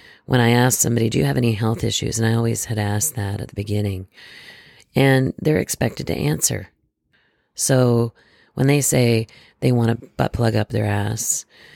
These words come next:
and then they start cramping up, and I say, "What's going on?" And they say, "Well, I forgot to tell you,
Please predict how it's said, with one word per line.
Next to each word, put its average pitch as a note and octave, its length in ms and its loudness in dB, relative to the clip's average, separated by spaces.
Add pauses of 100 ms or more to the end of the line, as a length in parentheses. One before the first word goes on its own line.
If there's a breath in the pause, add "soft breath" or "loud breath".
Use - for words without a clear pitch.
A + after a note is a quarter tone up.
(200 loud breath)
and B2 100 0
then A#2+ 120 4
they A#2+ 100 2
start - 260 -2
cramping A#2 400 0
up, A#2+ 400 2 (840 soft breath)
and C3 120 4
I B2 100 4
say, B2+ 180 2
"What's B2 240 0
going A#2 260 2
on?" B2+ 320 2
And A2 120 0
they A2 100 2
say, A2+ 160 0
"Well, A2+ 160 0
I A2 120 2
forgot - 340 -2
to - 80 -8
tell A#2+ 200 2
you, G#2 220 0